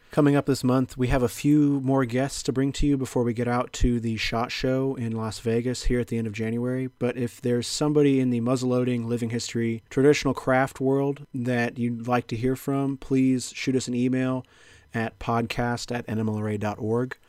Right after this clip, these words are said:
or get in touch with us on social media, and we'll do what we can to reach out to 'em. If you'd like to support what we're doing here with the Muzzle Blast podcast or the National Muzzleloading Rifle Association in general, you can find out more about becoming a member at N M L R A dot org.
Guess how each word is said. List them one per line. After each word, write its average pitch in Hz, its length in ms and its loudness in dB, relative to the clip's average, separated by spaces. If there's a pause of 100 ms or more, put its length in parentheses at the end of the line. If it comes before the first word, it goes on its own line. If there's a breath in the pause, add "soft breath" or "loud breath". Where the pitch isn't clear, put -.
(400 soft breath)
or 123 280 2
get 120 120 -2
in 123 80 -6
touch - 220 -4
with 123 100 -4
us 123 160 -4
on 113 120 -4
social 117 340 -2
media, 127 500 0
and 110 300 -4
we'll 117 240 -2
do 127 140 0
what 143 100 2
we 123 80 0
can 131 240 -2
to 120 60 -2
reach 120 180 -2
out 131 180 0
to 113 200 -10
'em. 107 180 -14 (180)
If 131 160 -4
you'd 131 120 -2
like 143 160 -2
to 131 80 -4
support 139 440 2
what 143 140 -2
we're 139 100 2
doing 139 300 2
here 139 380 0
with 120 220 -4
the 113 120 0
Muzzle 117 240 -2
Blast 117 320 -2
podcast 127 760 -2
or 113 140 -4
the 110 120 -4
National 113 420 -2
Muzzleloading 107 480 -2
Rifle 107 320 -4
Association 107 800 -2
in 104 120 -4
general, 120 460 -2 (500 soft breath)
you 123 100 -2
can 123 120 -2
find 135 240 2
out 120 160 2
more 127 300 2
about 117 200 0
becoming 117 360 -2
a 107 40 0
member 113 380 0
at 110 160 -4
N 113 140 -2
M 113 100 0
L 113 100 -2
R 110 140 -2
A 107 120 -2
dot 104 280 -4
org. 123 380 0